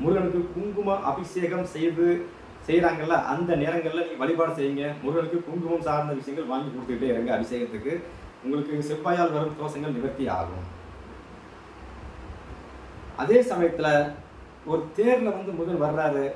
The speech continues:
அந்த நேரத்துல வந்து பாத்தீங்கன்னா, டியூப் லைட், அப்படியே சீரியல் பல்பெல்லாம் போட்டு, எலக்ட்ரிக்கல் பல்பால் அலங்காரம் செய்து வச்சிருக்கிறாங்கல்ல, அந்த மாதிரி நேரங்களையும் நீங்க வழிபாடு செய்யலாம்.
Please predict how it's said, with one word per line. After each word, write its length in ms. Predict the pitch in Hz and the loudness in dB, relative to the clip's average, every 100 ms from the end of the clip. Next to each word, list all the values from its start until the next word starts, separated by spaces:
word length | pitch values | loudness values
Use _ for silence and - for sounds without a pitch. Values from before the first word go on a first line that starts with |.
| - | -4
அந்த 240 | 139 175 | -4 -2
நேரத்துல 340 | 151 190 180 170 | -2 -2 0 0
வந்து 240 | 170 165 | 0 0
பாத்தீங்கன்னா, 300 | 156 147 156 143 | -2 -2 -4 -4
டியூப் 240 | 156 175 165 | 2 2 2
லைட், 360 | 156 147 151 | 0 2 4
அப்படியே 280 | 147 147 - | 4 2 0
சீரியல் 240 | 170 170 151 | 0 0 0
பல்பெல்லாம் 260 | 147 143 | -2 0
போட்டு, 440 | 139 143 147 147 - - - | 0 0 -2 -4 -8 -14 -4
எலக்ட்ரிக்கல் 460 | 143 175 175 175 165 | 0 0 0 0 2
பல்பால் 480 | 165 151 165 160 135 | 2 2 4 4 4
அலங்காரம் 540 | 147 175 170 170 175 | 2 4 6 6 4
செய்து 200 | 160 160 | 2 0
வச்சிருக்கிறாங்கல்ல, 640 | 156 156 151 151 165 170 - - - | 0 -2 -2 0 2 2 0 -10 -4
அந்த 300 | 131 151 156 | -2 0 2
மாதிரி 440 | 151 165 175 165 | 4 4 4 2
நேரங்களையும் 420 | 160 160 151 160 | 0 0 -2 -2
நீங்க 160 | 156 143 | -2 0
வழிபாடு 380 | 123 143 147 143 | 0 2 2 2
செய்யலாம். 380 | 127 131 143 | 2 0 0